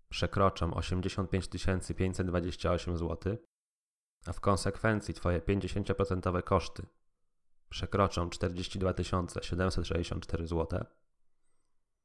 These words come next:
to do nadwyżki twoich przychodów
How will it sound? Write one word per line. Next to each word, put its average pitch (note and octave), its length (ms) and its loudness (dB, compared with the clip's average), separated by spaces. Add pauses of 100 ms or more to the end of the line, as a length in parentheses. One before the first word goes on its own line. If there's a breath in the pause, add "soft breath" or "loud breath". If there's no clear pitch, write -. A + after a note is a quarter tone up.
(600)
to F2+ 120 0
do E2+ 120 2
nadwyżki F#2 680 4
twoich F2+ 340 0
przychodów F2 680 -2